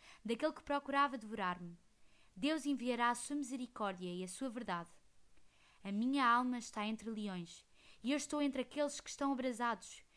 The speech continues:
filhos dos homens, cujos dentes são lanças e flechas, e a sua língua é espada afiada. Sê exaltado, ó Deus, sobre os céus, seja a tua glória entre toda a terra. Armaram uma rede aos meus passos,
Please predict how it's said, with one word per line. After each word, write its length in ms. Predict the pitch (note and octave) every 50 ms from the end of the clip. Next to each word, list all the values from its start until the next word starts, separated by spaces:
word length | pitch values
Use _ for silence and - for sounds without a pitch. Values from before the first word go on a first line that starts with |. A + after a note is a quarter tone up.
| - - - -
filhos 340 | - - D4 D#4 D4+ B3+ G#3+
dos 220 | A#3 B3 A3 B3+
homens, 440 | C4+ C4+ C4+ A#3 F#3+ F#3 F3+ - - - - - - _ - - -
cujos 320 | - C4+ A#3+ A#3 B3 A3+
dentes 320 | G3+ C4 C#4+ D4+ D4 C#4+ -
são 200 | - A#3+ A3+ A3+
lanças 420 | B3 C4+ C#4+ C4+ - B3+ A#3 G3+
e 60 | G#3+
flechas, 600 | F3+ - - C4 C4 C4+ C4 - C4+ C4 - - - - - - - - -
e 80 | - A#3+
a 20 |
sua 280 | A#3 - - D#4 D#4+ D#4+
língua 340 | D#4 C#4 D4 C#4 B3+ G#3+ G3+
é 20 |
espada 400 | G3+ G3 - - - B3 A#3 A#3
afiada. 480 | A#3 A3+ - - G#3 F#3 F3+ F3 F3 F3 F3+ - - _ - - _ _ _ _ _ _ - -
Sê 260 | - - - - C#4
exaltado, 680 | C#4+ D4 C#4 A3+ C4+ B3+ B3 - - A#3+ A3+ A3+ A#3 A3+ - - - _ -
ó 120 | G3 G3
Deus, 380 | G3 F#3+ G3+ G3+ G3+ G3+ - - - - - - -
sobre 320 | - - - C#4+ A#3+ C4+
os 60 | B3
céus, 440 | - - C4 B3+ B3+ A#3 G#3+ - - - - - -
seja 280 | - - C#4 C4+ C#4+ D4+
a 20 |
tua 240 | D4 D4+ D#4+ F4+ F4
glória 400 | C#4 A3+ A3+ C#4 D4 D4+ D4 C#4+
entre 240 | C4+ B3+ A#3+ - -
toda 340 | - - E4 E4+ F4 E4 D#4+
a 40 | D#4
terra. 420 | - - G3+ F#3 F3+ F3+ F3 F3 F3+ - - - _ _ - - - - - - - -
Armaram 420 | - G#3 G#3+ A3+ A#3 A#3+ C4 C4+ C#4
uma 160 | C4 B3+ A#3+
rede 300 | A3 A3 B3 C4 A3 A#3+
aos 160 | A3 G#3+ G3+
meus 200 | A3+ A#3+ C4 B3+
passos, 480 | - - G#3 F#3+ F#3+ F#3 - - -